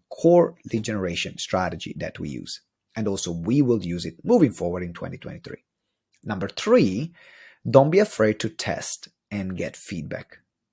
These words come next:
Don't be afraid to test and get feedback. At the beginning of the year, we revolutionized completely the way we worked with our clients.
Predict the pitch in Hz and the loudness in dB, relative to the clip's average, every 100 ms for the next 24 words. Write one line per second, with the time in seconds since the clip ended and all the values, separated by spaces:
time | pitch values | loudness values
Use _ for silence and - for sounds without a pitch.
0 | _ _ - 143 165 170 175 - 104 95 | _ _ -2 0 0 0 -2 -2 -2 -2
1 | - 92 - 90 - - - - - - | -4 -8 -8 -8 -10 -12 -12 -14 -14 -14
2 | - - _ _ _ _ _ _ _ _ | -14 -20 _ _ _ _ _ _ _ _
3 | - 139 143 151 247 240 151 120 135 98 | 4 6 8 6 10 10 10 6 4 2
4 | - _ 107 135 123 104 113 120 123 117 | -2 _ 0 2 4 2 0 2 0 0
5 | 113 104 90 - - - _ _ - 247 | -2 -2 -4 -8 -14 -20 _ _ -8 0
6 | 269 78 - _ _ _ _ - 120 104 | 0 0 -6 _ _ _ _ -6 -2 0
7 | 107 104 92 87 87 - 85 80 - - | 0 0 -2 -4 -4 -4 -4 -4 -6 -10
8 | - - - | -12 -12 -16